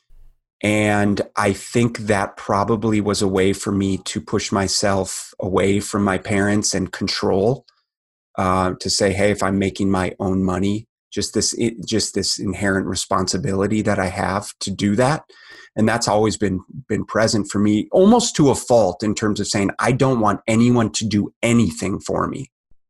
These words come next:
anything." And my wife will give me shit too, because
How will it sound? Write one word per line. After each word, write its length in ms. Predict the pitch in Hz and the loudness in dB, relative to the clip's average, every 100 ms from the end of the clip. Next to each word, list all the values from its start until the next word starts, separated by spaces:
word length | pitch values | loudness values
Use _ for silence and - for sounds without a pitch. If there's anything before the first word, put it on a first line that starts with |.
| _ | _
anything." 480 | 139 147 110 113 98 | 4 4 4 2 0
And 80 | 95 | 2
my 120 | 92 | 4
wife 260 | 110 104 | 2 2
will 60 | 95 | -2
give 120 | 95 | -2
me 100 | 95 | -2
shit 300 | 90 - 95 | 0 -2 -2
too, 200 | - 107 | 0 0
because 360 | 92 - 90 | 0 -2 -4